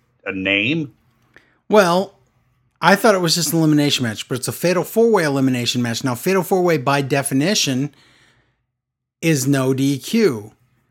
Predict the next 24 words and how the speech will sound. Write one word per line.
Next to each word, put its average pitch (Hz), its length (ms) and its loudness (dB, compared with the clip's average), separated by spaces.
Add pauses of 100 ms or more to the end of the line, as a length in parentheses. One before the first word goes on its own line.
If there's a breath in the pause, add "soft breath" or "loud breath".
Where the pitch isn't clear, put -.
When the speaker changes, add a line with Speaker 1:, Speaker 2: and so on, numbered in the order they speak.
(120)
Speaker 2:
But - 160 -4
the 180 80 2
reason 247 480 2
Speaker 1:
But 269 40 2
that 262 40 0
Speaker 2:
there's 262 180 0
no, 240 140 6
but 185 220 -2
the 214 80 4
reason 269 500 6
there's 247 180 2
no 233 160 2
D 214 120 -2
Q 233 260 2
in 202 60 0
a 190 40 0
fatal 202 260 4
four-way 156 720 0 (480 soft breath)
is 196 140 0
because, 196 420 -2 (280)
let's 175 240 2
say 220 100 6
someone 196 300 0
cheats - 540 -2